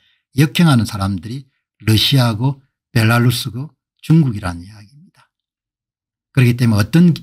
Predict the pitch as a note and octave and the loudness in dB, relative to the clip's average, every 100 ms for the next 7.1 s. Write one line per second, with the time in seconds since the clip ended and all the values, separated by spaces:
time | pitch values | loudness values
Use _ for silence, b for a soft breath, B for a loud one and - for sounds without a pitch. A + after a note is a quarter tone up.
0 | - - - C#3 C#3+ C3 A2 G#2 A2 E3+ | -10 -8 0 2 4 2 0 -4 0 2
1 | F3 B2 B2 A#2 - b b _ - B2 | 4 4 2 -2 -8 b b _ 0 2
2 | C#3+ G#2 F2 C#3 A2+ _ _ _ _ _ | 2 -4 -10 -14 -16 _ _ _ _ _
3 | _ - B2 - D3+ D3 C3 - D#3 C#3 | _ -8 -6 0 2 4 2 0 2 2
4 | A2+ G#2 C3+ - _ _ _ _ _ A#2 | 2 -2 -4 -6 _ _ _ _ _ -4
5 | A2+ B2+ C#3+ A#2+ A#2+ G#2+ E2 - A2+ A2 | 0 2 2 0 -2 -6 -10 -16 -18 -18
6 | F#2+ F2 _ _ _ _ _ _ _ _ | -20 -20 _ _ _ _ _ _ _ _